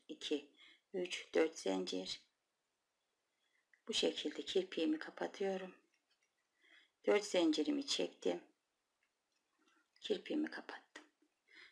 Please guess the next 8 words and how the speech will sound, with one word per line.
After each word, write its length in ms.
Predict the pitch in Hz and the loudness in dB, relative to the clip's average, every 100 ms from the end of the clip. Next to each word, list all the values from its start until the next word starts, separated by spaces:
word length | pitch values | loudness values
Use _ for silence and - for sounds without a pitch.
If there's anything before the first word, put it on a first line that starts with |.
| _ | _
Bir 100 | 247 240 | 8 8
zincirimi 560 | 214 185 156 156 156 | 8 6 6 4 4
çektim 420 | - 196 190 190 | 6 2 0 0
arkadaşlar. 880 | 180 180 - 190 180 - 180 180 - - _ _ _ _ - - - _ - | 2 8 8 8 4 4 4 2 0 -8 _ _ _ _ -20 -20 -20 _ -2
Bu 80 | |
şekilde 680 | 220 190 185 - 147 147 165 - _ _ _ _ _ - | 2 4 4 0 0 0 -2 -6 _ _ _ _ _ 0
kirpiğim 460 | 113 - - 80 | 0 0 0 -2
tamam. 260 | - - | -2 -6